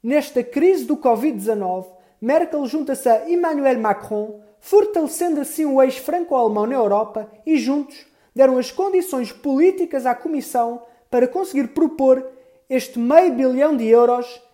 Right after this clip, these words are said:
em subvenções. Contudo, apesar de muito promissor, a proposta da Comissão Europeia ainda tem de passar em Conselho Europeu por unanimidade.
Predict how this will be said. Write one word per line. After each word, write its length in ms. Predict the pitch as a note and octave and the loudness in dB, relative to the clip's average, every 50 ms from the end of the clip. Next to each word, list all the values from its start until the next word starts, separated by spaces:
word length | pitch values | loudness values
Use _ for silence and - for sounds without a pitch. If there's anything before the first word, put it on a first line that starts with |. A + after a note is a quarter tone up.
| _ _ | _ _
em 160 | A#3+ A#3+ G#3+ | -6 -4 -4
subvenções. 1040 | - - - C4 A#3+ F#3+ F3 E3+ D3+ C3+ - - C3+ B2+ B2 B2+ - - _ _ _ _ _ | -4 -4 -6 -6 -4 -4 -4 -4 -4 -6 -10 -14 -16 -16 -18 -20 -20 -20 _ _ _ _ _
Contudo, 680 | - F#4 F#4+ D#4 C4 - D4+ D4 D4 B3 C4+ C#4+ C#4+ - _ _ _ _ _ _ _ _ _ | 0 2 2 2 2 0 0 0 0 0 -2 -8 -10 -14 _ _ _ _ _ _ _ _ _
apesar 460 | - F4+ F#4 - C#4+ A#3+ C4 B3+ B3 | -6 -6 -4 -4 -2 2 4 4 4
de 100 | G#3+ F#3+ | 4 2
muito 280 | A3 A3 A3 G3 - - | 0 -2 -2 -2 -4 -2
promissor, 720 | - E4+ G4 F#4+ E4+ D4 B3 - - - B3+ A#3+ A#3+ A#3+ - - - - - _ _ | 2 4 4 4 4 0 -4 -6 -6 -4 -2 -2 -2 -4 -6 -10 -16 -20 -20 _ _
a 120 | - F4 | 6 6
proposta 560 | G4 - F4 D4 - - - A#3 A3+ - - | 6 6 2 -2 0 2 2 0 2 0 -2
da 120 | A#3 G#3 G3 | -2 -2 -2
Comissão 640 | G3 - F4+ G4+ G#4 F#4+ E4 - - - B3+ A#3+ C#4 | 2 4 4 4 4 2 -2 -2 -4 -4 -2 -2 0
Europeia 600 | E4+ C#4+ A#3 - - C4+ C4 C4 C4+ C4 B3+ C4 - - _ _ | 0 -2 -4 -4 -2 -2 -2 -2 -4 -4 -6 -8 -14 -20 _ _
ainda 400 | B3 D4 F#4 G#4 G#4 F#4+ F#4 - | -2 0 2 2 2 0 -2 -2
tem 300 | - - F#4 G#4+ G#4+ G#4 | 0 0 0 2 2 0
de 80 | F4+ - | -2 0
passar 420 | - D4+ C#4 - - C4+ A#3+ A3+ | 2 0 0 2 2 2 2 2
em 80 | A3 G3+ | 0 0
Conselho 480 | G3 A3+ A3+ A3 A3+ - G4 G4 D#4 | 0 -2 -2 -2 0 0 2 4 4
Europeu 560 | D4 C#4 A#3+ G#3+ - - C4 B3 B3 A#3+ A#3 A#3+ - - _ _ _ _ | 4 2 0 -2 -2 0 2 2 2 0 -2 -8 -14 -20 _ _ _ _
por 460 | F#4+ F#4+ F#4+ F4+ F4 - - - - - | 10 10 10 8 6 0 -6 -14 -4 4
unanimidade. 1080 | F4 F#4 F#4+ F4 D4 B3+ A#3+ B3+ D#4+ D#4 B3+ G#3+ F3+ D#3 D#3 C#3+ C3 B2 B2+ - - | 8 8 8 8 6 4 2 2 2 2 2 0 0 -2 -4 -6 -6 -10 -14 -18 -20